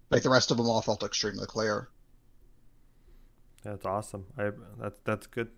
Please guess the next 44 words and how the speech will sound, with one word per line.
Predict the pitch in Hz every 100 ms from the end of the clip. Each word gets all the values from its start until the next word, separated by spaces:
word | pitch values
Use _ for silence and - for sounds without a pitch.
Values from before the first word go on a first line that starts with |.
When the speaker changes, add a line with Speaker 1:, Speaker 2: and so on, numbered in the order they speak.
| -
Speaker 2:
That's | 127
good | - 131 110
to |
know. | 104 107 107 - -
Um, | 104 101 -
I'm | 123 135
definitely | 139 147 170 156 143
gonna | 127 123
try | 120 117
to | 110
cut | 107 110 107 -
stuff | - 101 98
down | 95 92 92 98 - - -
and | 110 110
refine | - 107 104
it | 120 117
now | 104 104
that | 101
I | 98
have | 101 101
that | 104 101
excess | - 104 -
time. | - 98 104 110 - - - - - - -
I | 120
was | 117
really | 143 180 160
hoping | 139 127 123
to | 107
have | 107 107 107 110
that | 107 101 - - -
i-, | 120
basically | 117 123 117 107 110
entire | 104 - 104 107
month | 107 127 147 -
till | 107
the | 107
twenty-fourth, | - 107 98 107 120 131 -
but | 117 104
now | 113 117
that | 135
you | 123
mentioned | 113 110 113 104 98
Black | 104 104
Friday, | 101 104 127 151